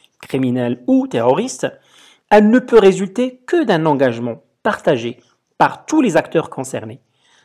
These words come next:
aéroports, compagnies aériennes, sociétés de sûreté, sous-traitants, passagers et autres intervenants.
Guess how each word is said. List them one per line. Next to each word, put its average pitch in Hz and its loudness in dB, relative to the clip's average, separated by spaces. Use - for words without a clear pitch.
aéroports, 160 -2
compagnies 104 -14
aériennes, 165 -2
sociétés - -8
de 120 -14
sûreté, 240 -2
sous-traitants, 202 -2
passagers 202 0
et 147 -6
autres 233 2
intervenants. 127 -6